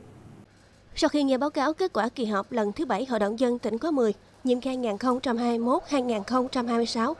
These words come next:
bà con cử tri đã bày tỏ niềm vui trước những thành tựu kinh tế xã hội mà tỉnh đạt được trong năm hai nghìn không trăm hai mươi hai và hy vọng với các nghị quyết được Hội đồng dân tỉnh vừa thông qua sẽ đẩy nhanh phát triển kinh tế xã hội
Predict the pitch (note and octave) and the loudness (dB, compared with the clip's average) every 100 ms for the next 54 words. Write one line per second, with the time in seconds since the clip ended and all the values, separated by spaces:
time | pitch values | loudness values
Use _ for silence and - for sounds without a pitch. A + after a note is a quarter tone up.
0 | - G#3+ A#3+ C4+ C4+ B3+ D#4 D#4 C#4+ B3+ | -6 0 2 4 2 2 2 2 2 2
1 | A#3 - A3+ C4+ A3+ B3+ B3 F4 - G#3+ | 0 0 2 2 4 4 4 2 0 0
2 | C4 A#3+ G#3 G#3 G3+ - C4 B3 B3 D#4 | 0 0 0 0 -2 2 0 4 0 2
3 | C#4+ G3+ G3 A3 G#3 B3 A3+ A#3 G3 - | -2 -2 0 -2 -2 -4 -2 0 -2 -2
4 | - - B3 C4+ B3+ B3 G#3 F3+ A3+ A#3+ | -16 -2 0 0 -2 -2 -2 -2 0 0
5 | A#3+ A#3 A3+ A3+ A3+ G#3+ - - - - | 0 -2 0 2 2 0 -4 -20 -20 -2
6 | A#3 C#4 A#3 G3 A3+ C4+ F4+ D4 A#3 D4 | 2 2 0 -2 -2 -4 -2 -2 -2 -2
7 | F4+ A#3+ G3 G3 G3 A#3 A#3 - F#3+ C#4 | 0 -2 -2 -2 -2 -2 -2 -2 -4 -2
8 | A#3+ F#3+ A#3 A3+ A3+ A3 - - - G#3+ | -2 -2 -4 -4 -2 -2 -8 -10 -2 -2
9 | C#4 B3+ A#3+ D#4+ G3 B3+ C#4 C4 A#3+ C4 | 0 -4 -4 -2 -2 -2 0 0 0 -4
10 | D#4 C#4 F#3+ | -4 -4 -4